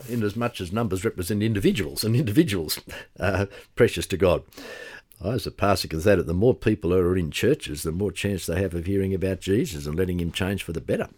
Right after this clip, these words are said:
I think any church, any leader of a church would love to see more such seekers after God in their midst. Would I rather have ten seekers after God in my midst or thirty seekers after God in my midst? Well, thank you. I think I'd rather have the thirty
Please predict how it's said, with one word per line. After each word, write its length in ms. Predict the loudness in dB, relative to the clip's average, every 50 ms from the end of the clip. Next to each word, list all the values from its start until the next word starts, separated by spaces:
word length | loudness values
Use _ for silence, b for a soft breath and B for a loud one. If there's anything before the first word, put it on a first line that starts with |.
| _ -18 -8
I 80 | -4 -4
think 160 | -2 2 4
any 160 | 6 6 6
church, 400 | 4 2 -2 -4 -6 -8 -8 -8 -10 _ _ -20 -20 -20 -20 -20 -20 -20 -20 -14 -12
any 160 | -10 -10 -6
leader 240 | -2 0 0 0 0
of 80 | -2 -4
a 60 | -6
church 320 | -4 -2 -2 -2 -2 -4
would 100 | -6 -4
love 320 | -2 0 2 2 2 0 -2
to 140 | -6 -6
see 240 | -4 -2 0 0 0
more 200 | 0 -2 -2 -2
such 300 | -2 -2 -4 -4 -4 -2
seekers 320 | -2 -2 -2 -2 -4 -4 -2
after 260 | -4 -4 -4 -6 -6
God 220 | -4 -2 -2 -2
in 80 | -2 -2
their 140 | -2 -2 0
midst. 400 | 2 0 0 0 -4 -4 -4 0
Would 100 | 2 2
I 80 | 4
rather 320 | 4 4 4 2 2 2 2
have 300 | 2 2 0 -2 -6 -4
ten 260 | 0 0 2 2 0
seekers 420 | 0 2 2 0 0 0 -2 0
after 280 | 0 0 0 -2 -4 -2
God 200 | 0 2 2 2
in 100 | 2 2
my 120 | 2 2
midst 420 | 2 2 2 0 0 -2 -4 0 0
or 280 | 2 2 2 2 0 -2 -6
thirty 460 | -4 0 2 2 2 2 0 -4 -4 -6
seekers 460 | -10 -2 2 2 2 2 0 -2 -2
after 240 | -2 -2 -2 -2 -4
God 220 | -2 0 0 0 0
in 100 | -2 -2
my 140 | -4 -4
midst? 320 | -4 -6 -6 -6 -8 -8 -8
Well, 100 | -8 -8
thank 240 | -6 -8 -8 -6 -4
you. 100 | -4 -4
I 40 |
think 160 | -4 -2 -2 -2
I'd 100 | -2 0
rather 200 | 0 0 -2 -2
have 80 | -2
the 40 | 2
thirty 380 | 4 4 4 4 2 0 -6